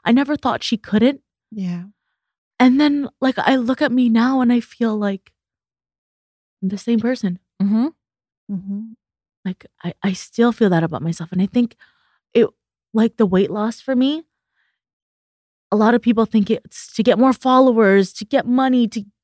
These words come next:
Speaker 1: to do whatever, to fit into a bikini. But the truth is, I just want a kid.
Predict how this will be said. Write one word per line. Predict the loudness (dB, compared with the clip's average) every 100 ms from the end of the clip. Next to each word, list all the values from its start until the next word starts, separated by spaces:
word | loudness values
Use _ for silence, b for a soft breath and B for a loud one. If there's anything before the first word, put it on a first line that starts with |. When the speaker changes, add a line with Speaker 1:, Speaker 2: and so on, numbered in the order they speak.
| -20
Speaker 1:
to | -8
do | 0 2
whatever, | 4 2 0 2 0 0 -6 _ -6
to | -4
fit | -2 -4
into | -2 -4
a |
bikini. | -4 -4 -2 0 0 -2 b b b b -6
But | -4
the | -6
truth | -4 -4 -4
is, | -6
I | -10
just | -12 -2
want | -2 -2
a |
kid. | -4 -4 -4